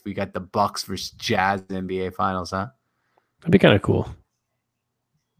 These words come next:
Speaker 2: To me.
Speaker 1: Would it? To me too.
Speaker 2: It would. Well, speaking of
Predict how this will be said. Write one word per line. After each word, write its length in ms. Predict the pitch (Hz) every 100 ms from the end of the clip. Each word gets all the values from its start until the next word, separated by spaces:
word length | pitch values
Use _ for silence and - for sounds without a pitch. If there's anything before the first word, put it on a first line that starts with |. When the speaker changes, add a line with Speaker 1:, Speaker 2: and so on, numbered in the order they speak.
| _ _ _ _ _ -
Speaker 2:
To 100 | -
me. 220 | 101 82 -
Speaker 1:
Would 420 | 120 - 120 110
it? 180 | 120 127 - - - -
To 100 | 135
me 200 | 135 123
too. 200 | 107 101
Speaker 2:
It 80 |
would. 200 | 104 85 - - _ _ _ _ -
Well, 300 | 165 165 170
speaking 440 | - 170 156 175
of 120 | 147